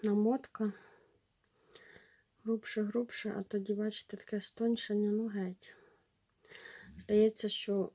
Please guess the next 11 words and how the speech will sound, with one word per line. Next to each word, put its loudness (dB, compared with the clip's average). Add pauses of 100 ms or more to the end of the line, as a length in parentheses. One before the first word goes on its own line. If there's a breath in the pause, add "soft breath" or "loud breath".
(600 loud breath)
дьорнеш 2
добре -2
і 0
воно 4
розлізеться. -2 (1600 loud breath)
Ось, 2
тому 4
я 6
додала 4
міцнішу 4
ниточку 2